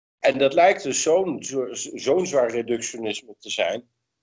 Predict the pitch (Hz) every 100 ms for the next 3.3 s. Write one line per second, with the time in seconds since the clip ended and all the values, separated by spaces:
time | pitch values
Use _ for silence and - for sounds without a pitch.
0 | _ 131 123 139 131 135 139 127 135 131
1 | 127 127 123 131 156 165 147 147 143 170
2 | 170 135 139 139 139 - 165 160 - 110
3 | 95 -